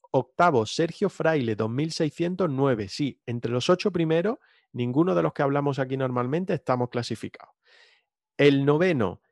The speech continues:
eh, Alfonso Roca, nuestro Rocky, que hoy no está con nosotros, novena posición, dos mil quinientos ochenta y nueve. Décimo, José María Villegas, dos mil quinientos veinte. Undécimo, John Henao, dos mil quinientos dieciséis.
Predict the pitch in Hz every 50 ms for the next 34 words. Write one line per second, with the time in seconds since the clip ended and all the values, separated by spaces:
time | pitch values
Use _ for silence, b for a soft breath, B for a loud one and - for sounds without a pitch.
0 | _ _ _ _ _ - 131 131 131 131 127 127 123 123 - - 131 127 - 170
1 | 185 185 - 185 170 139 123 110 - 95 98 - - - - 104 - - 123 123
2 | 123 151 175 180 180 202 202 175 160 143 143 139 131 - 139 135 135 127 131 135
3 | - 180 180 - 202 214 220 226 - _ - 123 117 120 123 127 147 147 143 139
4 | 131 131 - - 127 - - 175 190 202 190 160 135 123 131 135 165 175 170 -
5 | 170 160 170 180 185 180 196 190 180 - 165 143 131 123 113 113 117 131 143 147
6 | 135 113 107 104 104 104 147 170 165 - 147 135 120 110 95 - 120 113 - 127
7 | 120 120 127 139 165 175 175 165 139 156 165 151 131 110 101 - - - 107 104
8 | 107 113 123 143 147 - 151 151 160 170 175 - 175 147 127 139 143 147 143 131
9 | 117 - 113 92 87 b b b b b b b b b b _ - 139 139 139
10 | 139 165 175 - - 143 123 113 113 107 120 143 151 156 147 151 156 147 127 104
11 | 82 - _ _ _ _ _ - 127 120 123 127 151 156 151 - 165 160 170 175
12 | 165 185 170 151 151 139 - - 113 - - 151 143 127 110 101 101